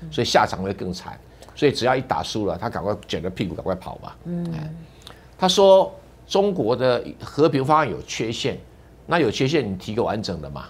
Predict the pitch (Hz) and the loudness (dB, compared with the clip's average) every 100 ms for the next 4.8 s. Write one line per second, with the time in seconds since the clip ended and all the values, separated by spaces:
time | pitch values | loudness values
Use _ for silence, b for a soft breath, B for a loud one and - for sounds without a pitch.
0 | - 175 170 156 - 160 131 110 135 131 | -18 -16 -14 -12 -4 -2 -2 -2 0 -2
1 | 131 127 92 87 127 180 180 - 160 196 | -4 -6 -6 -4 -2 -2 0 0 2 2
2 | 180 131 180 208 190 113 87 98 127 131 | 2 0 2 2 2 -2 -2 -2 -2 -2
3 | 101 101 98 - 220 208 202 - 156 123 | -2 -4 -6 -10 -8 -8 -10 -2 0 0
4 | 104 117 190 180 185 120 110 | 0 0 2 4 2 0 -6